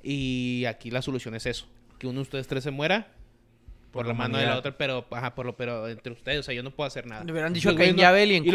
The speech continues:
Speaker 3: corto.
Speaker 1: güeyes en sí no, de hecho, los güeyes no se ven ni malos ni nada, así como dices, no, pues son gente como, uno, uno es enfermero, el otro es así, la chinga.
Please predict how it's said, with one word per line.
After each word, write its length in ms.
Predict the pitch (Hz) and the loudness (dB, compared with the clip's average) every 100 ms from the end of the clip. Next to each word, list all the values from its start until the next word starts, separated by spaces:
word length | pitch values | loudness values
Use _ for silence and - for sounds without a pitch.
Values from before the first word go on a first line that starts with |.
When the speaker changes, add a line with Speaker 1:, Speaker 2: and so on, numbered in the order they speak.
| 175 | 8
Speaker 3:
corto. 40 | |
Speaker 1:
güeyes 220 | 165 202 | 10 8
en 80 | 190 | 8
sí 100 | 185 | 2
no, 120 | 185 | 2
de 100 | 185 | 4
hecho, 160 | 175 226 | 4 6
los 80 | 214 | 4
güeyes 140 | 185 | 4
no 80 | 208 | 2
se 80 | 208 | 2
ven 120 | 202 | 2
ni 40 | 214 | 0
malos 360 | 170 143 196 | 0 2 4
ni 100 | 196 | 2
nada, 140 | 156 139 | 0 -4
así 120 | 151 | -6
como 120 | 170 | -4
dices, 160 | 170 139 | -4 -4
no, 140 | 139 | -10
pues 200 | 165 175 | -10 -12
son 160 | 151 156 | -10 -10
gente 260 | 156 160 | -8 -10
como, 200 | 170 135 | -10 -12
uno, 240 | 120 131 147 | -8 -6 -6
uno 100 | 156 | -6
es 80 | 156 | -8
enfermero, 580 | 143 123 139 170 170 | -6 -4 0 0 2
el 80 | 156 | 0
otro 220 | 139 147 | -4 0
es 80 | 143 | 0
así, 240 | 131 202 208 | 0 -6 -10
la 60 | |
chinga. 240 | - 175 | -10 -14